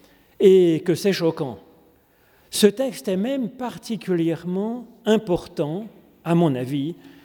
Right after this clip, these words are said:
en particulier pour, euh, quelqu'un qui cherche à découvrir l'Évangile. Alors c'est dans le chapitre onze de l'Évangile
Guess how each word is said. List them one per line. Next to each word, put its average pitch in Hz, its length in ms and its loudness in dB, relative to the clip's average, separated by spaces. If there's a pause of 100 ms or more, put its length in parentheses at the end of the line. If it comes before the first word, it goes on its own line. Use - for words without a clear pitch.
(360)
en 214 120 2
particulier 208 760 0
pour, 202 340 -4
euh, 185 220 -4 (120)
quelqu'un 226 640 -4 (120)
qui 185 380 -4
cherche - 420 -6
à 151 100 -6
découvrir 175 1040 -6 (600)
l'Évangile. 156 720 2 (1500)
Alors 202 200 4
c'est 190 160 2
dans 180 140 2
le 175 80 2
chapitre 165 760 -4
onze 151 540 0
de 135 100 0
l'Évangile 156 920 0